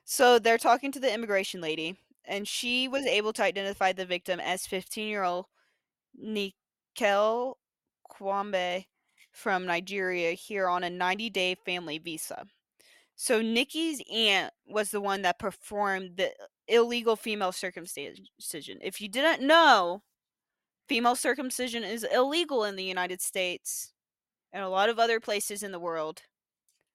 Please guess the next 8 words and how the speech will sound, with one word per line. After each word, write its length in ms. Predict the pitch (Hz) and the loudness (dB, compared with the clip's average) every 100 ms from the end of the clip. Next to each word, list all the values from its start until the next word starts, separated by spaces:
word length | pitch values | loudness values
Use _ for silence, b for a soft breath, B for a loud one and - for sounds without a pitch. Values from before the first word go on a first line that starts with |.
| _ _ _ | _ _ _
So 100 | - | -20
if 100 | 185 | -16
you 80 | 196 | -8
didn't 280 | 233 254 - | -6 -4 -2
know, 400 | 214 202 196 196 _ _ _ _ _ _ _ _ | 0 0 -2 -6 _ _ _ _ _ _ _ _
now 280 | 202 185 175 | -6 0 0
you 160 | 175 180 | 0 -2
know. 300 | 180 - | -2 -4